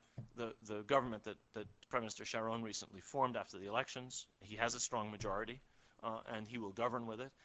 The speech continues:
and by the settlers. On the other side, by Hamas, by Islamic Jihad,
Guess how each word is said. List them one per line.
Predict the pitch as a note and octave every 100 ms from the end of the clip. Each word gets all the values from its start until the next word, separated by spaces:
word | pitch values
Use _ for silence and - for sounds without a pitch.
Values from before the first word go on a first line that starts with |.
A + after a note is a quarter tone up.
| -
and | D#3+
by | E3
the | D3+
settlers. | C#3 E3 C3+ - - - - - C#3
On | B2+
the | C#3+
other | D3+
side, | - C#3 C3 C3 - -
by | C3
Hamas, | G#2+ A#2+ C3 C3 B2+ - - _ _ -
by | G#2+
Islamic | - G#2+ F#2+ -
Jihad, | G#2+ B2 B2